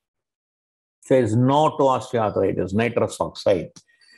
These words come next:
It reduces what is called, it has what is called as an anti-stremolysin activity. Okay. Ten M G per K G body weight,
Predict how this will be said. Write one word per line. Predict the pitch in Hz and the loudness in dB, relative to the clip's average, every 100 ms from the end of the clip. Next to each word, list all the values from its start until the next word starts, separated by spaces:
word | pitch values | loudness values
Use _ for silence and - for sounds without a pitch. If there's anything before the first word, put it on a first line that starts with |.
| _ - | _ -2
It | 117 | 0
reduces | 110 127 139 151 147 156 - | 2 2 4 2 2 -4 0
what | 117 127 - | 2 2 0
is | - | -4
called, | - 117 117 107 - | -2 0 0 0 -4
it | 123 | -4
has | - 143 143 | -4 -4 -2
what | 120 120 | -2 0
is | 127 - | -4 -2
called | 120 110 | 0 0
as | 110 | 0
an | 131 135 | -2 -4
anti-stremolysin | 120 127 156 143 - 170 - - _ _ _ - - 160 185 180 180 170 135 143 143 139 113 | -4 -2 0 0 2 0 0 -10 _ _ _ -14 0 2 4 4 4 2 2 2 2 -2 -2
activity. | 104 - 90 92 92 - _ _ _ _ _ _ _ _ _ - | -2 -2 -2 2 0 -2 _ _ _ _ _ _ _ _ _ -12
Okay. | 110 151 127 - _ _ _ - | -4 -2 -2 -8 _ _ _ -2
Ten | 196 185 | -2 0
M | 170 156 | 2 4
G | 151 | 2
per | 160 143 | 2 0
K | 135 127 | 0 -2
G | 117 123 | 0 0
body | 113 101 | 0 0
weight, | 101 120 | 0 -4